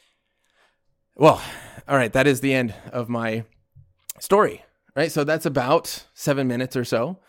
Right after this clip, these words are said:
uh, that I go on and I share, uh, what's going on. And I share, uh, uh, the story that I've kinda come up with.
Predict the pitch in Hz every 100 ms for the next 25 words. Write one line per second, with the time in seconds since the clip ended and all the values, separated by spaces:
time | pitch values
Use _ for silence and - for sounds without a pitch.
0 | _ _ - 127 127 127 131 117 117 110
1 | 104 123 120 120 - 131 113 113 123 _
2 | _ _ 113 117 98 110 131 - 135 139
3 | 208 - - - 117 123 117 113 117 131
4 | 123 120 101 - _ - 120 110 123 123
5 | 117 117 123 123 - 92 104 123 127 139
6 | 233 - -